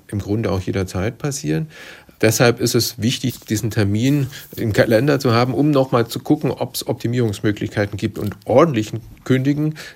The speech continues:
kann man eben vier Wochen zum Versicherungsjahrende. Das ist in aller Regel der einunddreißigste zwölfte. Es gibt auch vereinzelt Verträge,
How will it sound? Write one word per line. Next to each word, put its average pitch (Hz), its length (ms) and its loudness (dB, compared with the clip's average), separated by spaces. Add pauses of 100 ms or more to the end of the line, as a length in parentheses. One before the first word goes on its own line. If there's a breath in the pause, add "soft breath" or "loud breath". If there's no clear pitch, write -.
kann 117 160 2
man 127 100 0
eben 117 240 -2
vier 131 320 2
Wochen 113 380 -2 (240 loud breath)
zum 113 380 0 (140)
Versicherungsjahrende. 104 1160 -2 (460 loud breath)
Das 113 240 2
ist 147 360 0
in 113 160 0 (100)
aller 117 280 2
Regel 113 420 4 (220)
der 110 140 -2
einunddreißigste 101 640 -4
zwölfte. - 560 -8 (320 loud breath)
Es - 180 -2
gibt - 340 2
auch 113 220 2
vereinzelt 113 800 0
Verträge, 120 760 0